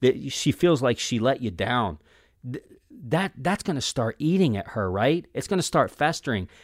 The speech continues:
"Man, what can I do to get back in his good graces? What do I gotta do to gain his respect and let Bethany know that I didn't really mean it, but I, she just frustrates me," right? That's when you as the leader, you come swinging back the other side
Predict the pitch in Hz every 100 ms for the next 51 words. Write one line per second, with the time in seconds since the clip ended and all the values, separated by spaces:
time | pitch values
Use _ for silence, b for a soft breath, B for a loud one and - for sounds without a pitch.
0 | b 165 135 165 - 170 127 156 117 123
1 | - 131 - 110 104 117 98 110 139 196
2 | 104 90 - B B 156 185 160 143 135
3 | 104 143 151 101 131 143 123 104 101 -
4 | - 147 139 117 95 b b b _ 127
5 | 156 131 143 139 117 110 113 143 123 107
6 | - b b 127 165 135 127 110 110 143
7 | 147 98 110 110 120 107 - 113 107 -
8 | - 175 - - 104 95 107 90 82 117
9 | 160 - b b b b 151 196 185 139
10 | 139 143 110 110 135 135 104 135 - 143
11 | 113 - 139 131 120 104 117 117 - 117
12 | 107 104 - 113 120 98